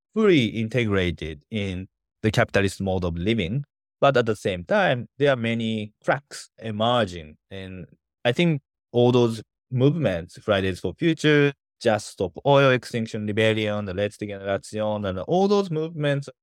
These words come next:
really now demanding basically the transition to degrowth kind of economy. And they are basically demanding to stop capitalism and pushed by that younger generations,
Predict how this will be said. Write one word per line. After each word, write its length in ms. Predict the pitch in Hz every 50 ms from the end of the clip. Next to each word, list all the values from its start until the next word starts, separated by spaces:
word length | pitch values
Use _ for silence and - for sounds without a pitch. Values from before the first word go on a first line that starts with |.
| _ _ _ _ _ -
really 560 | 123 135 175 196 185 151 113 104 98 90 76 -
now 380 | 113 120 117 117 120 120 117
demanding 800 | 110 104 104 104 110 117 123 139 139 127 107 98 90 82 78 73 - _ _ _
basically 760 | - 87 95 92 90 - - 101 92 87 85 82 80 78 - _ _ _ _
the 100 | - -
transition 720 | - - 113 104 95 92 90 127 151 147 - 98 80 80 76
to 160 | - 90 85
degrowth 560 | 80 82 104 98 90 95 90 87 87 87 - - - _ _
kind 240 | - 98 92 90 87
of 100 | 85 80
economy. 800 | 82 90 - - 139 - 135 117 113 95 78 78 98 147 190 254 -
And 160 | 104 92 87
they 120 | 101 104
are 80 | 98 92
basically 580 | 90 104 123 135 139 - 135 117 101 95 73 - _ _
demanding 720 | - 110 104 107 127 165 190 165 120 98 90 85 82 76 71
to 420 | - 98 90 90 87 87 85 73
stop 420 | - - - - 160 147 - - -
capitalism 680 | - - 170 151 143 - - 78 73 131 67 69 - - _ - _ -
and 500 | 131 139 139 139 139 135 135 131 117 - - _ _
pushed 500 | - 277 294 285 269 - - - - _
by 340 | - 127 123 127 131 135 139
that 280 | 135 120 131 135 131 - -
younger 480 | 127 123 120 123 131 135 139 135 135
generations, 960 | 127 135 131 131 123 - _ - 247 269 226 - - 98 85 80 78 - -